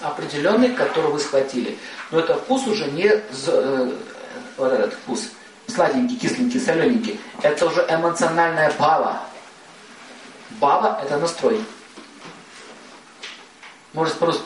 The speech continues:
по-русски написать. Настрой. Ну, давайте, типичный настрой. Мне уже тридцать три, у меня нет детей. Что делать? Мне конец.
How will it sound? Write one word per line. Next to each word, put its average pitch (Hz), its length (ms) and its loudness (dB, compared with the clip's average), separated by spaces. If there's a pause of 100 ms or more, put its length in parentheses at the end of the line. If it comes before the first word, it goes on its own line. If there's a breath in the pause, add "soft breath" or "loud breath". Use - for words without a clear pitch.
по-русски 165 320 0
написать. - 220 -8 (320)
Настрой. - 580 0 (3250)
Ну, 190 140 2
давайте, 233 340 2 (100)
типичный 196 400 -2
настрой. - 460 0 (1700 loud breath)
Мне 233 360 4
уже 226 320 4
тридцать 214 440 2
три, 294 440 2
у 180 40 -6
меня 202 180 6
нет 208 260 2
детей. 233 640 0 (640)
Что - 240 2
делать? 160 360 0 (840)
Мне 226 180 4
конец. 160 400 -4